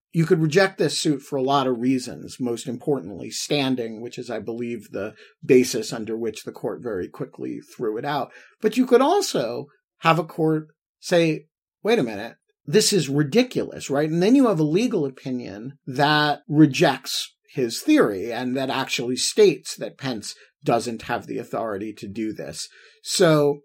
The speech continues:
it was really important to Eastman to do this without asking for permission, because if you ask for permission, you're gonna lose. The committee writes, "Those who were advocating to press on with the Eastman scheme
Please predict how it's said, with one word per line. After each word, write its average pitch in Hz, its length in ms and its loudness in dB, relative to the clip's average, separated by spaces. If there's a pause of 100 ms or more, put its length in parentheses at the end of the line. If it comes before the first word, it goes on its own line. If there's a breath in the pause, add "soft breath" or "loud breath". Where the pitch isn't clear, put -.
it 170 80 8
was 160 200 4
really 175 280 6
important 143 720 -2
to 147 120 -6
Eastman 127 720 -6 (160 soft breath)
to 156 100 -2
do 147 180 2
this 151 260 0
without 151 600 4
asking 117 540 -6
for - 180 -8
permission, 113 600 -8 (200 soft breath)
because 143 280 -4 (100)
if 160 180 4
you 180 60 0
ask 127 300 -2
for 110 160 -10
permission, 104 560 -10 (100)
you're 113 120 -8
gonna 92 220 -10
lose. 80 540 -10 (360 soft breath)
The 127 100 -4
committee 160 340 4
writes, 135 500 0 (280 soft breath)
"Those 151 360 4
who 170 100 0
were 139 220 -2
advocating 143 800 0
to 127 120 -10
press - 380 -4
on 156 380 -2
with 151 200 -4
the 147 60 -4
Eastman 143 540 -6
scheme 135 540 -2